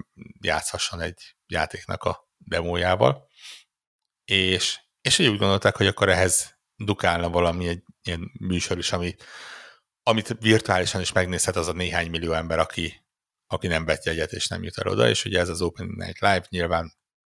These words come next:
Jeff Keighley-vel, hiszen ha valahol van valami műsor, akkor ott előbb-utóbb Jeff Keighley is feltűnik. Ö, és idén is volt ilyen.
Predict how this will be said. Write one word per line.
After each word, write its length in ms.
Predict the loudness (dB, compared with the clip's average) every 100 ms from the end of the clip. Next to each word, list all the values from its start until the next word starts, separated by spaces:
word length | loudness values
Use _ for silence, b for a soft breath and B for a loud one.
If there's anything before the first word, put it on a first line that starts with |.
| _ _ _ _ _ -4
Jeff 220 | 2 2 2
Keighley-vel, 420 | 0 0 2 0
hiszen 360 | 0 -4 -8 -12 b b b b
ha 100 | -4
valahol 380 | 2 4 4 4
van 180 | 4 4
valami 300 | 2 0 -2
műsor, 300 | -4 -2 -2
akkor 420 | -2 -2 -2 -4 _
ott 420 | -20 -20 _ -20 -6
előbb-utóbb 520 | -2 -2 -2 -2 -2 0
Jeff 200 | -2 -2
Keighley 260 | -6 -8 -6
is 120 | -4
feltűnik. 600 | -2 -2 -2 -2 -2 -8 B B B B B B B B _
Ö, 540 | 2 4 6 6 6 4 -2 _ _ B B B _ _ _ _ _ _ _ _ _ _ _ _ -10 -4
és 160 | 2 6
idén 260 | 6 6
is 140 | 2 0
volt 340 | 0 0 -4
ilyen. 320 | -6 -6 -8